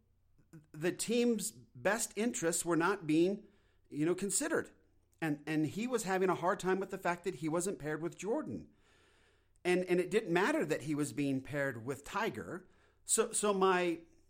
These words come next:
my hypothesis on this is he wanted to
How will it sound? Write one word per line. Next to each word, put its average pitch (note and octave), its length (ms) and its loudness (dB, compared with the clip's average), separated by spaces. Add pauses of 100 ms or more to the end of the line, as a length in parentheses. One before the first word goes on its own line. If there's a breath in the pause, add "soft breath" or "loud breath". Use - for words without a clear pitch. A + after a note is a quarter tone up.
(180)
my F3 180 0
hypothesis F#3+ 840 -2
on C#3 220 2
this C3+ 260 -2
is C3+ 280 -6 (1600)
he C4+ 320 0
wanted F#3 680 6
to D#3+ 520 4